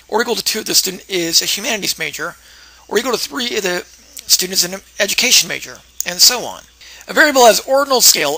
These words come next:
if the data exhibits the properties of nominal data and the order or rank of the data is meaningful.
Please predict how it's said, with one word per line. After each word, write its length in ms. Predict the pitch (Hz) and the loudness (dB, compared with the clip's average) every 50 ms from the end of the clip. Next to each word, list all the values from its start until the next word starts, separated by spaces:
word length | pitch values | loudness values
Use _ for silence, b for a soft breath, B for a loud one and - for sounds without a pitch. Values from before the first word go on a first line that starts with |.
| - | -6
if 320 | - 247 262 269 269 254 - | -6 -2 0 0 0 0 -2
the 80 | - | -2
data 320 | 185 190 214 226 220 165 151 - - | -2 0 0 0 0 -2 -4 -6 -4
exhibits 760 | 202 175 156 - - 269 233 180 160 165 - - - - - - - - - - - - - - - - - - - - - - - - - - - - - - | -2 2 4 4 4 4 2 -2 -2 0 4 4 4 4 4 0 -6 -20 -20 -20 -20 -20 -20 -20 -20 -20 -20 -20 -20 -20 -20 -20 -20 -20 -20 -20 -20 -20 -16 -12
the 60 | - - | -12 -6
properties 600 | - - 233 240 247 247 - 226 208 196 180 - | -2 2 4 4 4 2 2 0 0 2 2 2
of 180 | 196 180 160 | 2 0 -2
nominal 380 | 180 196 220 262 285 302 269 226 | -2 -2 0 0 2 2 2 2
data 380 | - 165 156 135 139 143 - - - - - - - - - - - - - - - - - - - - | 2 0 -2 -2 -4 -6 -10 -12 -16 -20 -20 -20 -20 -20 -20 -20 -20 -20 -20 -20 -20 -20 -20 -6 0 0
and 140 | 226 226 | 2 2
the 100 | 220 214 - | 2 0 -2
order 280 | 226 262 285 302 294 | -2 0 0 2 2
or 260 | 294 240 220 220 196 185 | 0 0 -2 -2 -2 -2
rank 260 | 196 226 254 262 - | -2 -2 -2 -4 -6
of 60 | - | -8
the 60 | 196 | -6
data 260 | 175 165 165 160 175 190 - | -4 -2 -2 -2 -2 -4 -4
is 160 | 214 190 - | -4 -4 -4
meaningful. 540 | 214 233 240 233 202 165 - - - - - | -4 -6 -6 -6 -8 -8 -10 -12 -14 -14 -14